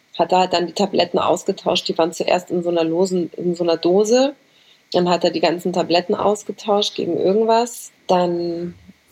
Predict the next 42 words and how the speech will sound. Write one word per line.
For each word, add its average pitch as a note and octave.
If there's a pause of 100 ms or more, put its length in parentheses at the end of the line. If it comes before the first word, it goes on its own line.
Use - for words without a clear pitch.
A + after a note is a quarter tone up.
(160)
dann F3
sind F3+
wir F#3
umgestiegen F#3+
auf -
wasserlösliche, A3
dann F3
ist -
er F3+
halt F3+
aus -
dem F3
Haus, E3+
bevor F3
er F3
das E3+
trinken G3+
konnte G3+
und F3
im F3
Zweifel F3
hat F3
er E3+
dann E3
halt E3
irgendwann F3
getrunken, F#3
obwohl F3+
er G3
das G3
Antabus F3+
genommen F#3
hatte G#3 (320)
und E3
der E3+
hat F3+
dann F#3
immer F#3+
so F3+
einen E3+
Ausschlag A3 (320)
gekriegt. -